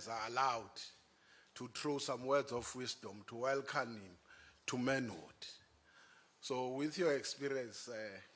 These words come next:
that's why I was joking and saying, uh, Mister Moache, who say ans-, is an ancestor here, because he's one of the m-, only familiar faces I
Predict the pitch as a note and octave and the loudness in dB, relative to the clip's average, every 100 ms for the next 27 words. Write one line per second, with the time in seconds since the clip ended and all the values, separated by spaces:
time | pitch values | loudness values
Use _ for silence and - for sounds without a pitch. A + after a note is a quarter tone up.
0 | - _ _ - - - A#2+ B2 D#3 C#3+ | -20 _ _ -20 -20 -10 -4 4 6 6
1 | C3+ A#2+ - B2+ A#2 C#3 A#2+ A2 G2 C#3 | 4 2 -6 -6 -2 -4 -2 -4 -4 -2
2 | B2 A2 G2+ G2 - _ - - - - | -4 -6 -10 -12 -16 _ -20 -20 -20 -20
3 | - - C3+ C3+ B2+ C3 B2 C3 C3+ - | -20 -8 -2 0 0 -4 0 2 2 -2
4 | B2+ A#2+ B2 A#2+ C#3 B2+ - B2 B2 - | -4 -6 -6 -4 -2 -2 -2 -2 -2 -6
5 | A#2+ A2 A2+ A2+ A2 A2+ C3+ A#2+ - B2 | -6 -8 -8 -8 -6 -4 -2 -2 -4 -6
6 | G#2 A#2+ A2+ G2 G#2+ A2+ - - - - | -6 -8 -10 -10 -8 -8 -10 -18 -20 -18
7 | - - B2+ C#3 D#3 D#3 C#3+ C3 B2 B2 | -12 -4 6 10 10 10 6 -2 -2 -6
8 | - - F3 F#3+ F#3+ G3 - D3 C#3+ D3 | -10 0 4 4 6 6 8 6 6 4
9 | D3 C#3+ D3+ D3 - C3 G#2+ | 4 2 2 0 0 -2 -2